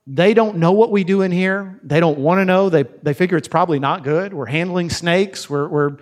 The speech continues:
we're, you know, if they showed up here, we'd, we'd call them demon-possessed and, and rail against all of their lifestyle choices. They don't wanna come here. They're not going to come here. And that's why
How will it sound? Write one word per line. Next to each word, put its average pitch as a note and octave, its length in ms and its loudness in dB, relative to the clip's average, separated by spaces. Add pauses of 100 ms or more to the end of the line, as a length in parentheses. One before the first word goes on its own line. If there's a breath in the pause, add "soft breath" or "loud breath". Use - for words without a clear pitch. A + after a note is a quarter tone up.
(300 loud breath)
we're, D#3 160 -6
you D3 80 -2
know, C3+ 260 -4
if D#3 160 -6
they F3 140 4
showed G3 240 4
up G3 100 4
here, F#3 220 6
we'd, F3+ 260 2 (220 soft breath)
we'd E3+ 200 2
call F#3 300 2
them F3+ 220 0
demon-possessed F#3 800 2
and, E3+ 160 -4
and D#3 220 -4
rail F#3+ 280 4
against F3+ 320 0
all F#3 180 4
of E3+ 80 0
their F3 140 4
lifestyle E3+ 500 2
choices. F3 580 0 (280 loud breath)
They F#3 240 2
don't B3 220 2
wanna A#3 260 2
come A#3 180 0
here. G3+ 140 2
They're A3+ 220 4
not A#3 480 0
going A#3+ 400 2
to E3 100 -2
come C3+ 260 -6
here. G#2 320 -16 (840)
And B2 100 -10
that's D#3+ 220 -6
why D#3 420 2